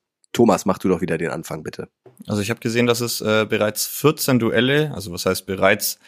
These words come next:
Speaker 2: erst vierzehn Duelle gab, weil man sich natürlich, äh, in der anderen Conference nicht so häufig begegnet und es steht sieben zu sieben zwischen beiden Teams. Ähm, und ich glaub auch, ähnlich knapp wird dieses Spiel. Natürlich hängt's davon ab, äh, wer bei den Jets, ähm, die Bälle wirft,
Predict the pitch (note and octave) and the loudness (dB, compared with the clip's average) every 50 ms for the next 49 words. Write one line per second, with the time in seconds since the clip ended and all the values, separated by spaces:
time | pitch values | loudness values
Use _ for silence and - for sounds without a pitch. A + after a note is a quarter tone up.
0 | - - _ _ - G#2 A#2+ B2+ - - - - A#2+ A#2 - - B2 A#2 A2 A2+ | -20 -20 _ _ 4 4 4 4 0 -2 2 2 2 2 4 4 4 4 4 4
1 | A2 G2+ G#2+ A2 A2+ A2 - G#2 G2+ A2+ C3 C#3+ G#2 G#2 G#2 A2 A2+ A2 A#2 A2 | 2 2 4 4 2 2 4 4 4 4 4 4 2 2 4 2 2 0 0 0
2 | A#2 G#2+ G#2 A#2 A2+ A2 A2 A2 A2+ A2 - - A2 G#2+ G#2+ G#2 G#2 G#2+ G#2 G#2 | 0 -2 0 -2 0 2 2 2 0 -2 -2 0 2 2 4 4 4 4 4 4
3 | A2 A2 G#2 - A2 A2 A2+ - - A#2 A2+ - - A#2 B2 B2 - - A2+ G#2+ | 2 0 2 2 0 0 0 0 0 0 0 0 0 -2 0 0 -2 -2 -2 0
4 | A2 A#2 A2+ A2+ A#2+ A#2 - - A2+ G#2+ - A#2+ B2+ - - C3+ B2+ B2+ - - | 0 0 0 2 -2 -4 -4 -4 -6 -2 -2 -2 -2 0 0 0 0 0 -2 0
5 | A2 A2+ A2 - - A2 - - - A#2+ A#2 A#2+ A#2+ - - - - - - B2+ | 0 0 2 2 0 0 0 0 2 4 2 2 2 -2 -8 -6 -4 0 0 2
6 | B2 C3 B2+ - - A2+ - - C3+ B2+ B2 A#2 G#2+ - - G#2 F#2+ G#2+ G#2 - | 2 2 0 0 -4 -6 -4 -4 -4 -2 0 -2 -2 -2 -6 -6 -6 -6 -2 0
7 | G2+ G2+ G2+ G#2+ G#2 - - A#2 B2+ D3 - - - - - - - - - - | 2 2 2 2 -2 -2 -2 -2 -2 -2 -4 -8 -14 -18 -16 -16 -16 -16 -16 -18
8 | - - _ _ - A2 A2 A2+ A#2 A#2+ A#2+ - - C3+ - - B2+ A#2 A#2+ B2 | -20 -20 _ _ 4 4 6 6 6 6 4 4 2 0 0 4 4 6 6 6
9 | - B2+ B2+ B2 - B2 A#2+ A#2+ B2 B2 - - - A#2+ B2 C#3 B2+ B2 B2+ - | 6 4 2 4 4 2 4 4 2 0 -2 0 2 2 2 2 0 -2 -2 -2
10 | B2 A#2 A#2+ A#2+ - - - - B2+ C3 C3 B2+ A#2+ A#2 - B2 A#2+ B2 A#2+ B2 | -2 -2 -2 -2 -4 -6 -2 0 0 0 2 0 -2 0 0 0 0 0 -2 0
11 | A#2 A#2 A#2 - - A#2+ A2 A2 A2+ A2 A2 A2+ A2 - _ - G#2+ G#2+ G#2+ G#2 | -2 -2 -2 -4 -4 -4 -2 0 -2 0 0 -2 -4 -4 _ -4 0 0 0 2
12 | G2+ A2 G#2+ G#2+ A2 A2 G#2+ - - G#2 G#2 G#2+ G#2+ A2 A2 G#2+ G#2+ G2 - - | 2 2 4 4 4 4 2 0 -2 -2 -2 0 0 0 0 0 -2 -4 -8 -8
13 | - - A#2+ A#2 A#2 - - - - - D#2+ G#2+ G#2+ G#2+ G#2 G#2 G#2+ G#2 G#2 G#2 | 0 4 4 4 4 2 -4 -6 -4 -2 0 2 4 4 4 2 2 0 0 0
14 | G#2+ G#2 G2+ G#2 G#2 - G#2+ A2+ B2 C3 B2+ C3 C3 C3 C3 - - - _ | 0 0 -2 -4 -2 0 2 4 4 2 2 0 -2 -2 -4 -8 -12 -16 _